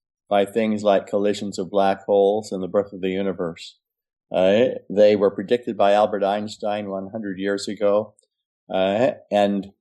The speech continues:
physicists have been trying for about fifty years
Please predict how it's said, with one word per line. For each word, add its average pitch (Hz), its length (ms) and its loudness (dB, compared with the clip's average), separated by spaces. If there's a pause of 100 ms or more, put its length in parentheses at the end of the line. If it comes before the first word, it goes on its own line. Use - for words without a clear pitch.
(420)
physicists 120 600 0
have 101 200 -2
been 104 340 2
trying 107 640 2
for 101 440 -4
about 98 360 0
fifty 127 340 -6
years 92 600 -4